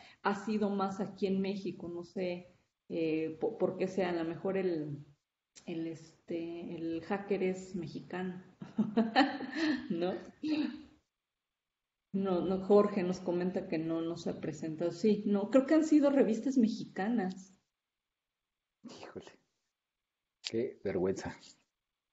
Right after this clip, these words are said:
Speaker 1: En Costa Rica tampoco. Ujú.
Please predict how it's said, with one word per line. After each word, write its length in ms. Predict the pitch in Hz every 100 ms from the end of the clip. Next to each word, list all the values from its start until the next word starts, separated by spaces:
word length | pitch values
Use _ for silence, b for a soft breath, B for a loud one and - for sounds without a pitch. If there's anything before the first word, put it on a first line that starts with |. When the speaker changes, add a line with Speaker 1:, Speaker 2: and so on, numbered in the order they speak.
| _ 196
Speaker 1:
En 120 | 185
Costa 280 | - - 185
Rica 240 | 202 220
tampoco. 840 | - 170 160 - 208 208 180 175 - 196
Ujú. 680 | 180 - 208 196 190 190